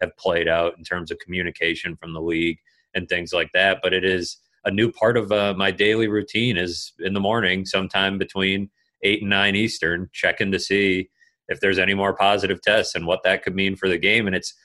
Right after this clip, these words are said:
impacting not just this week, but the following week, and ki-, kinda trying to figure out how you plan. And, um, you know,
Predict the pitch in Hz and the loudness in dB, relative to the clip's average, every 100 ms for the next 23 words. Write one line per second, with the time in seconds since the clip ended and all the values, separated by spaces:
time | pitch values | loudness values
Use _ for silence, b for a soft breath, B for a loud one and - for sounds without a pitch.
0 | b _ 120 117 107 107 113 98 104 110 | b _ -2 0 2 0 0 0 2 0
1 | - 101 - 127 - 107 104 98 - - | 2 0 2 0 2 0 0 -2 -4 -2
2 | 98 120 127 90 78 78 76 - 92 90 | 0 2 2 0 -2 -6 -6 -6 -6 -4
3 | 87 - - - - 107 101 107 107 95 | -8 -10 -10 -10 -6 -2 0 0 0 2
4 | 110 101 101 107 92 101 92 90 - 95 | 0 2 2 2 2 2 0 -2 -2 0
5 | 104 98 90 85 - _ _ - 87 87 | 2 2 0 -4 -12 _ _ -4 -2 -2
6 | 85 90 92 82 82 | -4 -6 -4 -2 -4